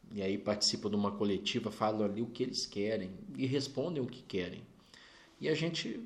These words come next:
vai ficar à mercê dessa, dessa informação até alguém conseguir algo que, que possa comprovar, né? Que não era aquilo que estavam dizendo ali, mas a gente não sabe de,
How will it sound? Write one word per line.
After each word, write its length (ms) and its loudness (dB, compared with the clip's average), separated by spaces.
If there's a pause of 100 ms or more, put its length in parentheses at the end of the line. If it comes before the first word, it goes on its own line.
(520)
vai 160 10
ficar 380 6
à 40 6
mercê 460 4
dessa, 380 6
dessa 280 4
informação 560 6
até 160 4
alguém 260 8
conseguir 460 4
algo 320 12
que, 220 2 (200)
que 380 -2 (180)
possa 340 8
comprovar, 880 6
né? 180 2 (960)
Que 240 -6
não 160 0
era 180 6
aquilo 260 2
que 60 -4
estavam 280 2
dizendo 360 2
ali, 120 0
mas 220 4
a 40 4
gente 240 -2
não 80 2
sabe 420 2 (120)
de, 260 0